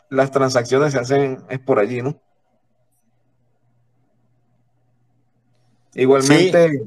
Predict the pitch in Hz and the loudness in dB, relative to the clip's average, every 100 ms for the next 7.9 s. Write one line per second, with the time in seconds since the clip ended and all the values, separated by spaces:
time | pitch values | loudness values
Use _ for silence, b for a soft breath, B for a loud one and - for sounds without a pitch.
0 | - 139 139 160 170 - 101 151 151 127 | -14 -16 -10 -2 -2 -2 -2 0 0 -4
1 | - - _ - 156 165 139 160 160 127 | -12 -20 _ 0 2 2 2 2 2 2
2 | 135 131 113 123 139 147 135 131 139 147 | 2 2 0 2 2 0 0 2 2 2
3 | 147 113 107 147 101 104 - 110 127 143 | -2 -2 0 -2 0 -6 -2 2 4 2
4 | 135 143 117 92 - _ _ - 120 123 | 4 2 2 -2 -10 _ _ -2 -2 2
5 | 151 151 156 151 147 143 135 131 170 151 | 2 2 2 0 2 2 0 2 2 2
6 | 120 113 101 b b b _ 127 135 139 | 2 0 -2 b b b _ 2 4 2
7 | 143 143 143 165 160 123 123 110 | 0 -2 2 2 2 0 -2 -4